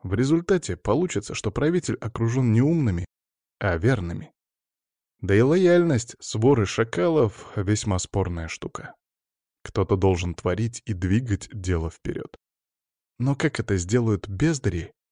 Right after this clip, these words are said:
привыкшие только брать под козырёк и заставлять работать подчинённых под угрозой смерти,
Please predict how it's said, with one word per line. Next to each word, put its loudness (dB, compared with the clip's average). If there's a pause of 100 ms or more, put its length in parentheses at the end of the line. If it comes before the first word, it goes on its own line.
привыкшие 4
только 2
брать 4
под -2
козырёк 4
и 4
заставлять 2
работать 4
подчинённых 0
под -2
угрозой 2
смерти, -4